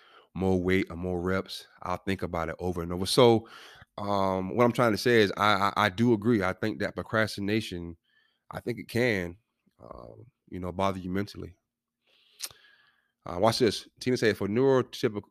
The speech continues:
uh, typical brain, procrastination definitely can cause anxiety and consequences." Okay.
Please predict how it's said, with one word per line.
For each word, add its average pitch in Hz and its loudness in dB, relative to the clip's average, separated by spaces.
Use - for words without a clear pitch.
uh, 98 0
typical 110 -6
brain, 92 -2
procrastination 107 -2
definitely 101 -2
can 87 -10
cause 92 -4
anxiety 90 -4
and 82 -8
consequences." - -12
Okay. 120 -2